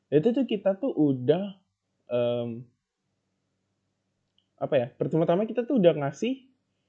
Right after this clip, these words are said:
em, pilihan gitu. Dan ya sesuai dengan yang aku bilang tadi, tapi kita tuh nadanya tuh juga, apa ya,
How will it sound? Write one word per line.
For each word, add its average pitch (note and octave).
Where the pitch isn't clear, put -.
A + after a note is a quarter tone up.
em, C3
pilihan G3
gitu. B2
Dan D3+
ya C#3+
sesuai D3+
dengan D3
yang C#3+
aku D3
bilang C#3+
tadi, F3+
tapi D#3
kita F3
tuh D4
nadanya E3
tuh C4+
juga, A#2+
apa C3+
ya, G#2+